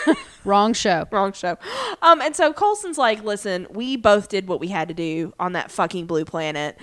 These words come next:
Speaker 1: Because it was so
Speaker 2: 'Cause it was so very
Speaker 1: blue.
Speaker 2: blue. And, um, then he takes Fitz through a secret door, and it was, I was like,
Speaker 1: <gasps>
Speaker 2: "Secret door, secret door."
Speaker 1: Yay,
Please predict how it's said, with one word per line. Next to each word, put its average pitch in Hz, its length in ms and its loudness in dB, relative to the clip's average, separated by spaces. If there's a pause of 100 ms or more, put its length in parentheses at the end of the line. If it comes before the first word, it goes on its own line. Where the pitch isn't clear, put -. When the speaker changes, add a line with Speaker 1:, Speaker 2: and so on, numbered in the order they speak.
(120)
Speaker 1:
Because 320 240 8
it 311 80 6
was 330 100 6
so 226 800 12
Speaker 2:
'Cause 214 100 12
it 240 80 2
was 220 120 10
so 214 440 12
very 202 280 12
Speaker 1:
blue. 190 480 10
Speaker 2:
blue. - 20 -18 (400)
And, 277 220 10
um, 254 440 8 (140)
then 277 220 0
he 359 140 4
takes 349 360 -2
Fitz - 340 -8
through 403 240 4
a - 40 6
secret 403 420 0
door, 349 240 6
and 302 100 6
it 262 80 2
was, 269 100 0
I 403 380 6
was 277 140 4
like, 453 100 0
Speaker 1:
<gasps> - 0 -
Speaker 2:
"Secret 523 320 0
door, 508 240 8
secret 494 320 0
door." 523 380 0
Speaker 1:
Yay, 587 440 10